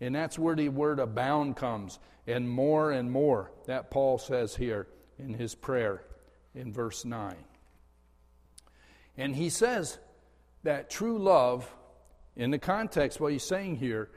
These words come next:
needs knowledge and discernment. Now, hang on with me for a moment as I say this.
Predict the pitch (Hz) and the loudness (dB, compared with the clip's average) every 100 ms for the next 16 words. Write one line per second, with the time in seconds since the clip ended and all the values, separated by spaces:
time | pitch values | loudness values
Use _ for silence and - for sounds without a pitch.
0 | - - - _ - 131 170 202 208 - | -20 -20 -20 _ -8 -2 0 2 0 -6
1 | - 120 127 143 170 190 196 170 - - | -10 -6 0 4 4 4 2 0 -8 -12
2 | - 165 147 156 - 165 170 135 101 80 | -8 -4 -2 -2 -2 -2 -2 -2 -4 -8
3 | - - _ _ _ _ _ _ _ _ | -16 -16 _ _ _ _ _ _ _ _
4 | _ - - - - 131 139 135 180 202 | _ -20 -20 -20 -10 -2 0 2 0 0
5 | 185 165 160 135 135 143 139 135 135 135 | 0 0 -2 -2 -2 0 0 0 0 2
6 | 131 117 123 123 117 127 117 151 139 127 | 0 -2 -4 -4 0 0 0 -2 0 0
7 | 95 - | -2 -6